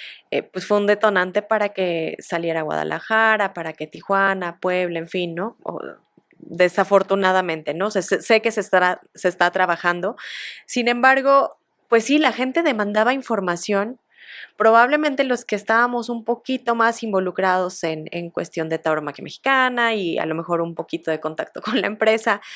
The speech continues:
sabíamos más o menos de qué iba, pero no podíamos decirlo, ¿no? Porque precisamente teníamos que cuidar cualquier información, detalle, eh, que se pudiera malinterpretar. ¿Qué tan complicado fue?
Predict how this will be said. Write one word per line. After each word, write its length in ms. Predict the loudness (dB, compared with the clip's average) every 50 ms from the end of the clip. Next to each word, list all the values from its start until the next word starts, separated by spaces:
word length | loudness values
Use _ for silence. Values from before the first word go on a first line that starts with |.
| -18 -8 -2
sabíamos 480 | 0 2 4 4 4 4 4 2 4
más 180 | 4 4 4 4
o 60 | 2
menos 420 | 0 0 2 2 2 0 0 -4 -16 _
de 260 | -4 0 0 2 2
qué 140 | 4 4 4
iba, 240 | 4 6 4 4 4
pero 160 | 4 2 2
no 140 | 2 2 4
podíamos 360 | 4 4 4 4 2 2 2
decirlo, 480 | 0 -2 -2 0 -2 -2 0 0 -2
¿no? 200 | 0 0 -2 -2
Porque 440 | -2 -2 -2 0 0 -2 -2 -2 -4 _ _ _ _
precisamente 720 | -4 -2 -2 -2 -2 -2 0 2 2 2 0 0 -2 -2 -2
teníamos 420 | -2 -2 -2 -2 -2 -2 -4 -4
que 140 | -6 -6 -4
cuidar 360 | -4 -2 0 0 -2 -2 -2
cualquier 680 | -2 -2 -2 -2 -4 _ 0 0 2 2 0 -2 -8 _ -20 -20 -20 -20 -20 -20 -20 -20 -20 _ -20 -20 _ _
información, 800 | -4 -4 0 2 2 2 4 4 2 2 2 2 2 2 2 2
detalle, 1120 | 2 0 0 0 2 2 4 4 2 2 0 0 2 2 2 2 2 0 0 -2 -2 -4 -4 -2 -2 0 0 -2
eh, 60 | -2 -4
que 100 | -4 -4
se 100 | -4 -4
pudiera 340 | -2 0 0 2 2 2
malinterpretar. 840 | 0 -2 -2 -4 -4 -4 -4 -4 -2 -2 -6 -4 -2 0 0 0 -2 -4 -10 -20 -20 -20 -20 -20 _ _ _ _ _ _ _ _ _ _ _ _ _ _ _ _
¿Qué 140 | 0 0 0
tan 300 | 0 2 0 0 0 2
complicado 720 | 2 2 2 2 0 -2 -4 -2 0 2 2 4 4 2 0
fue? 400 | 0 0 0 0 0 -2 -4 -12